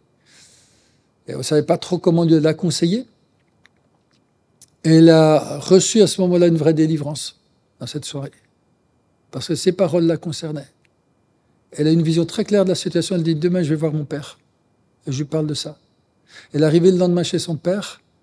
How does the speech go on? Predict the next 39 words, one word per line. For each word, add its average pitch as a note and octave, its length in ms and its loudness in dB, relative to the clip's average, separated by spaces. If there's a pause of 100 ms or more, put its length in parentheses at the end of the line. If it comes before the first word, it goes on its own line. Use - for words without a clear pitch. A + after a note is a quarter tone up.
(720)
Et C#3+ 80 -8
son D#3 240 -4
père F#3 220 2
l'a D#3+ 100 2
pas F#3 160 0
laissé F3 280 -4
parler. D#3+ 300 -2
Il D#3 80 0
lui D#3 60 -2
a D3+ 40 -2
dit, « D3+ 100 -2
Il D#3+ 40 -2
faut E3 100 -6
que - 80 -8
je - 40 -10
te E3 60 -4
dise D#3+ 200 -2
une E3 120 -2
chose. C#3+ 400 -8 (880)
Je - 140 -8
sais F3 160 -2
ce - 80 -8
que - 80 -4
t'as D#3+ 160 0
vécu D#3 300 -4
petite. - 600 -10
Je - 80 -20
vais E3 60 -6
te - 80 -16
raconter E3 320 -4
ce D#3 100 -6
que - 100 -8
moi D#3+ 140 -2
j'ai D3+ 140 -4
vécu D3+ 260 -4
petit. D3+ 400 -8
Tu D3+ 140 -12
comprendras D3+ 440 -6
pourquoi. » - 420 -10